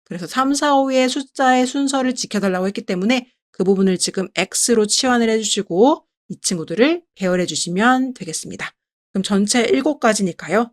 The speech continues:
칠 팩토리얼이 분자에 들어갈 거고요. 분모에는요. 일이 두 개, 이 팩토리얼, 이가 두 개에 이 팩토리얼, 그다음 X는 세 개죠.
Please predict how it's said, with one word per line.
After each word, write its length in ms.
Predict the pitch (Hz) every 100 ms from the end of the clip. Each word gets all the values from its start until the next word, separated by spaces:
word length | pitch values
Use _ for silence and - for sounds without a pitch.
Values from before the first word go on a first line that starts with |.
| _
칠 300 | - 285 277
팩토리얼이 640 | - 302 - 262 240 214 214
분자에 400 | 190 175 190 185
들어갈 340 | 185 175 180
거고요. 680 | 185 185 214 175 190 277 - _ _
분모에는요. 840 | _ 190 196 208 202 185 196 262 269 _ _ -
일이 260 | 262 262
두 160 | 262 170
개, 200 | 190 - _ -
이 100 | 170 _
팩토리얼, 760 | 190 - - 175 156 175 202 - _ _
이가 300 | 190 185 214
두 160 | 208 170
개에 400 | 170 165 247 285
이 120 | - 160 -
팩토리얼, 760 | 196 - 180 151 170 214 214 _ _ _
그다음 180 | 180 160
X는 600 | 165 - - 196 185 185
세 240 | 185 262
개죠. 400 | 220 180 226 233